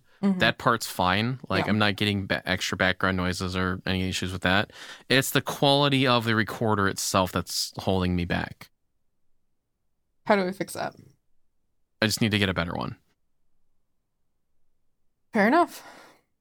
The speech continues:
Speaker 2: That's it. That's, that's my whole thing right now I'm doing. I just, I just need a better one. That's what I want. I really think I can make a good amount of money. I don't, probably not a lot. But if I make, like, the home sound effect pack and have, like, five hundred sounds in it and s-, maybe sell it for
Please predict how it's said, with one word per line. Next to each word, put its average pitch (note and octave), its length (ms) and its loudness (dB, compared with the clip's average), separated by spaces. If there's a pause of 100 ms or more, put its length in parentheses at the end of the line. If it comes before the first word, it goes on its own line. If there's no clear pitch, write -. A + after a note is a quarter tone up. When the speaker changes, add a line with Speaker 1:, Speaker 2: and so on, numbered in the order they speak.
(360)
Speaker 2:
That's F#2+ 160 -2
it. G2+ 140 0
That's, A2+ 260 0
that's - 360 -2 (420)
my A2 120 4
whole G#2 120 2
thing F#2+ 160 0
right F#2 100 2
now F2+ 160 4
I'm F2+ 100 0
doing. F#2 220 2
I G#2 100 4
just, - 180 -4
I C#3 140 4
just E3+ 140 -2
need A3 100 4
a F3 40 4
better D3 180 4
one. F#2 120 -2
That's A2 160 0
what A#2+ 80 0
I A2+ 60 4
want. G2+ 280 2 (440)
I A2 120 4
really A#2+ 280 4
think A#2 300 0
I A2 80 2
can A2+ 160 0
make G#2+ 320 0 (220)
a G#2+ 100 -4
good G#2 280 0
amount G2 320 2
of F#2 80 -2
money. F#2+ 440 0 (280)
I F#2+ 60 -2
don't, - 260 -6 (560)
probably A2+ 200 0
not E2 100 -4
a - 40 -10
lot. - 140 -12 (440)
But B2 80 2
if A#2+ 100 2
I F3 60 6
make, E3 180 4
like, D#3 220 2
the C3+ 240 4
home C#3+ 320 2
sound A#2+ 320 2
effect G#2 360 -2
pack F2+ 360 2
and F#2+ 100 -2
have, G2 300 0
like, F#2 360 -2 (840)
five A#2 220 4
hundred A2+ 300 0
sounds G#2+ 400 2
in F2+ 60 -2
it F2 140 -2
and E2+ 140 -6
s-, - 80 -12
maybe G2 200 0
sell F#2+ 260 0
it - 40 -8
for F#2+ 160 -12